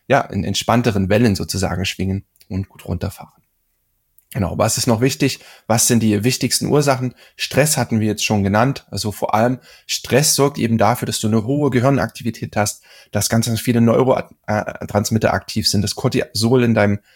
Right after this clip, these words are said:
äh, Körper aktiv ist, das Adrenalin aktiv ist und das in chronischer Art und Weise, das zehrt den Körper eben aus, das zehrt das Gehirn aus und kann dann eben ja schlussendlich dafür sorgen, dass die Wahrscheinlichkeit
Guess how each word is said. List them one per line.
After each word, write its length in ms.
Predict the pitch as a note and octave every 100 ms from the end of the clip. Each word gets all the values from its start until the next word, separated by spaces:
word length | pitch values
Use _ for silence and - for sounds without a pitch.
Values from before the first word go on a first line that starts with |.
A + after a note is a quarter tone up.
| _ _ -
äh, 160 | A2
Körper 320 | - A#2 A2+
aktiv 360 | - - - -
ist, 140 | A2
das 100 | G#2+
Adrenalin 800 | - A2 A2+ G#2+ G2+ A2 A2+ - _ -
aktiv 400 | F#3 - A2 A#2+
ist 120 | -
und 140 | G#2
das 240 | A2 B2+ -
in 200 | G#2 G2+
chronischer 400 | - B2 - -
Art 140 | G2+
und 140 | G2
Weise, 320 | F#2 F#2+ F#2+ - _ - _ _
das 320 | G2+ G#2 - -
zehrt 420 | - B2 A#2+ A#2+
den 120 | G#2+
Körper 280 | - A2+ G#2
eben 220 | F2+ -
aus, 300 | G2 A2 -
das 160 | F#2+ -
zehrt 220 | G2+ G2+
das 140 | G2
Gehirn 280 | - F#2 G2
aus 300 | F2+ F#2+ - _ _
und 160 | - G#2+
kann 180 | - F#2
dann 140 | F2
eben 300 | F2 F2 E2+ _ _
ja 140 | F#2+
schlussendlich 480 | F2 G#2 - F2+ F#2+
dafür 300 | D#2+ D2+ -
sorgen, 280 | - D#2+ D#2
dass 180 | F2+ -
die 120 | F#2+
Wahrscheinlichkeit 720 | F#2 - F#2+ F#2 - G#2